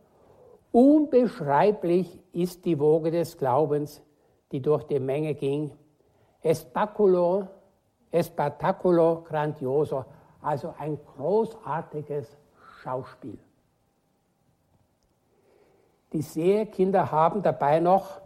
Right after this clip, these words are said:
nach der Gottesmutter den heiligen Josef und den, mit dem Jesuskind gesehen, das den Segen gab.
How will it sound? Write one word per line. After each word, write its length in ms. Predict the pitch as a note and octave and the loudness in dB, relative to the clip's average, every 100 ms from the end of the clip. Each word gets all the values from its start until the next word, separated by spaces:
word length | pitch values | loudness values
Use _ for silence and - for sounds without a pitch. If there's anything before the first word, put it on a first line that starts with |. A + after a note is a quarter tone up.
| - _ _ _ _ _ _ - | -20 _ _ _ _ _ _ -12
nach 320 | - C#3+ D3+ | 0 0 0
der 180 | - C#3+ | 0 -2
Gottesmutter 760 | C3 D#3+ E3 F3+ - E3 F#3 D#3+ | 0 0 0 -2 0 0 0 0
den 240 | C#3 C3+ | -2 -2
heiligen 380 | C#3 D#3+ C#3+ C3 | 0 0 0 -2
Josef 480 | C#3 F#3 F3+ F#3 - | 0 0 0 -2 0
und 160 | E3 | -2
den, 180 | E3 D#3+ - - | -2 -4 -8 -6
mit 240 | D#3 D#3+ | -4 0
dem 160 | D#3 D3 | 0 0
Jesuskind 640 | C#3+ D3+ D3 C3 - C3+ C3+ | 0 -2 -2 -6 -6 -6 -4
gesehen, 680 | B2+ - C3 B2+ A#2+ - - _ _ _ - | -6 -4 -4 -4 -6 -10 -20 _ _ _ -6
das 240 | D#3+ D3 | -6 -4
den 180 | D#3+ D#3 | -4 -6
Segen 520 | D#3 D3+ E3 D#3+ D#3+ | -6 -4 -2 -4 -6
gab. 460 | D3 B2 A#2+ - | -4 -2 -4 -6